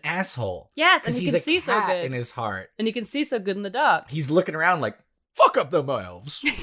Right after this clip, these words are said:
Speaker 2: you
Speaker 1: Get 'em.
Speaker 2: imagine just Sauron sitting at his breakfast table and, like, knocking all of his stuff over?
Speaker 1: Yes,
Speaker 2: <laughs>
Speaker 1: one hundred percent. That's just what he's doing to Middle Earth. He's just pushing things into lava and then
Speaker 2: Mm-hmm.
Speaker 1: orc come out.
Speaker 2: Mm-hmm. So this is pretty crazy.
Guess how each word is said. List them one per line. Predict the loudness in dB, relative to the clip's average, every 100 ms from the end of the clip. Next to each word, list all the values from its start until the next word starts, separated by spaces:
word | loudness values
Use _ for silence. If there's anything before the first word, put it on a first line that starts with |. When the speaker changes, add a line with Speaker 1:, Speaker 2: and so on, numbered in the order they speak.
| 2 2
Speaker 2:
you | 4
Speaker 1:
Get | 0
'em. | 2
Speaker 2:
imagine | 2 0 -8 -14 -8
just | -2 -2 0
Sauron | 0 2 0 -4
sitting | -4 -2 0
at |
his | -2
breakfast | 2 0 0 -10 -2
table | -2 -2
and, | -2
like, | -2 -2 -6
knocking | -8 -6 -8
all | -6
of | -6
his | -8
stuff | -10 -10 0
over? | 0
Speaker 1:
Yes, | 2 2 0 -4
Speaker 2:
<laughs> |
Speaker 1:
one | -6 2
hundred | 4 4 -4 -6
percent. | -6 2 2 4
That's | 0
just | 0 2
what | 2
he's | 2 2
doing | 2 2
to | 0
Middle | 0 0 2
Earth. | 0 -2
He's | -4
just | -8 0
pushing | 2 2 -2 0
things | 0 0
into | -2 0
lava | 2 4 2 2
and | 0 2
then | 0 2
Speaker 2:
Mm-hmm. |
Speaker 1:
orc | 4 4 0 -8
come | -2 0
out. | 0 -4
Speaker 2:
Mm-hmm. | -4 -4 -6 -6 -4 -6 -8 -8
So | -2
this | 0 0
is | -4
pretty | -4 -2
crazy. | 2 2 2 -6